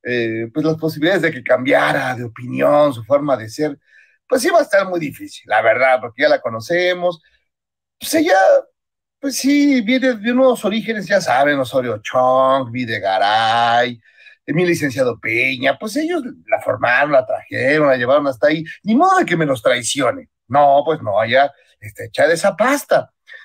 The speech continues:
de esa pasta del pricámbrico temprano, y por supuesto, pues hay un montón de intereses que tienen que, que resguardar. Pues para eso la pusieron ahí, ni modo que qué, ni modo que no <laughs> respondiera a todos y cada una de las situaciones por las cuales,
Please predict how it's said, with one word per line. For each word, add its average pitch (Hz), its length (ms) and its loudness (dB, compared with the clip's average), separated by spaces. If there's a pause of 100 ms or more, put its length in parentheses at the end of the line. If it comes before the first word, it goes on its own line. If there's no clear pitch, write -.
(120)
de 208 120 0
esa 233 520 4 (240)
pasta 196 460 2
del 135 420 -4
pricámbrico 160 640 -2
temprano, 165 960 -2 (200)
y 320 160 0
por 330 160 0
supuesto, 170 380 -2
pues - 140 -12
hay - 80 -6
un 117 60 -8
montón 120 320 -6
de 120 80 -6
intereses 151 480 -8
que 120 120 -20
tienen 127 280 -12
que, 117 280 -10 (180)
que 170 120 -2
resguardar. 143 840 -2 (160)
Pues 113 120 -20
para - 160 0
eso 254 100 2
la 302 120 2
pusieron 156 360 -2
ahí, 160 240 -6
ni 156 100 -10
modo 139 220 -2
que - 180 -16
qué, - 280 -6 (400)
ni 120 80 -12
modo 190 240 2
que 143 120 -8
no 165 300 -2
<laughs> 165 460 0 (240)
respondiera 123 600 -6 (200)
a - 200 -6
todos 160 400 0
y 123 60 -14
cada 139 260 2
una 147 220 -2
de 135 80 -4
las 113 140 -6
situaciones 120 400 -8
por 113 180 -2
las 101 240 -6
cuales, 185 680 -2